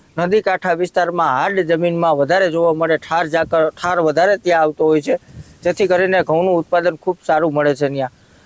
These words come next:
તો મિત્રો, આ ઘઉં બાબતનો અને આમાં, અ, આપણે મેઇન મુદ્દો તો રહી જ ગયો છે કે આપણે જે આ લીલા લીલા અમુક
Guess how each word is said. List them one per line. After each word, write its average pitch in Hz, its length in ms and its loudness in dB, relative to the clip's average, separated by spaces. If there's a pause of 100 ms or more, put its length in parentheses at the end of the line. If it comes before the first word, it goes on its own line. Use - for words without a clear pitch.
તો 190 80 0
મિત્રો, 196 300 2
આ 202 300 0
ઘઉં 175 300 0
બાબતનો 202 440 0
અને 202 200 0 (120)
આમાં, 196 340 0 (380)
અ, 160 40 -2
આપણે 180 400 2
મેઇન 185 320 0
મુદ્દો 190 200 2
તો 190 400 0
રહી 196 240 4
જ 175 100 -10
ગયો 180 160 2
છે 165 240 0 (420)
કે 185 180 2
આપણે 190 380 0
જે 185 180 2
આ 185 80 2
લીલા 170 320 2
લીલા 190 320 2
અમુક 185 240 -4